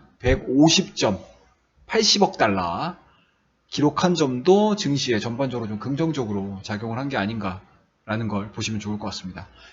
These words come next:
그 다음에 이제 외국인들에 대한 현선물 부분이 상당히 좀 좋았던 것 같아요.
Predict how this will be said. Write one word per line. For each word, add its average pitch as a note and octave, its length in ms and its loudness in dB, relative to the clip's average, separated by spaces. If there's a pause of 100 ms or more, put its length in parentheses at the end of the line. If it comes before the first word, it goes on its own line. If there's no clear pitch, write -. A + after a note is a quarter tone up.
그 - 100 -14
다음에 G3+ 220 8
이제 F#3 120 10
외국인들에 A3+ 680 8
대한 G3+ 360 6
현선물 C4+ 420 4
부분이 F#3 640 0
상당히 G#3+ 280 2
좀 F#3 80 2
좋았던 E3+ 420 2
것 E3+ 80 2
같아요. B2 640 0